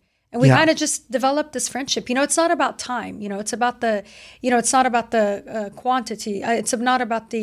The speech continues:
Speaker 1: yeah, the quantity. It's about the quality.
Speaker 2: Right.
Speaker 1: So it's just, I don't know. And I like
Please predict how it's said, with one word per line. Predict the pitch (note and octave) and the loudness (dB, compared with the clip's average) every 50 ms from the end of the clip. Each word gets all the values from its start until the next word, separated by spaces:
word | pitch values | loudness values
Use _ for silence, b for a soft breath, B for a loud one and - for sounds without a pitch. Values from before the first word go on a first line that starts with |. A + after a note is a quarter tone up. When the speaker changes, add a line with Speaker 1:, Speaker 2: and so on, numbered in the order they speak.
| G3+ G3+ G3 | -4 -4 -2
Speaker 1:
yeah, | A3+ C4+ B3 F#3+ | 0 0 0 2
the | F3+ G#3 | 0 -4
quantity. | G#3 - A#3+ A#3+ A3 A3 G3+ - | -6 -4 -4 -6 -6 -6 -10 -10
It's | F#3+ E3 - | -10 -10 -8
about | G#3 G#3 G#3+ G#3+ | -8 -8 -8 -8
the | A3 | -10
quality. | G#3 - - - D#4 D4+ A#3+ G3+ - - - - - | -16 -10 -4 -2 -2 0 0 -2 -4 -6 -4 0 4
Speaker 2:
Right. | C#3+ C3 B2 A#2 - B B B | 4 6 6 4 2 B B B
Speaker 1:
So | B - - D4 B3+ B3 A#3+ | B 2 6 8 8 8 8
it's | A#3+ - C4 C4 - - - - | 8 6 4 4 4 2 2 4
just, | C#4 B3+ B3 - - - - _ _ _ _ _ _ _ _ _ _ - | 2 2 2 0 -4 -6 -8 _ _ _ _ _ _ _ _ _ _ -4
I | B3 B3+ | -2 0
don't | C4+ C4 | 0 2
know. | A#3+ A3+ G3+ G3+ | 2 2 0 0
And | - A3+ A3+ | -2 -2 -2
I | - A#3 B3+ C4+ | 0 0 -2 -2
like | C4+ C4 B3 A#3 A3+ A#3 A#3 A#3+ A#3 - - _ | -2 -4 -6 -6 -4 -6 -6 -8 -10 -14 -20 _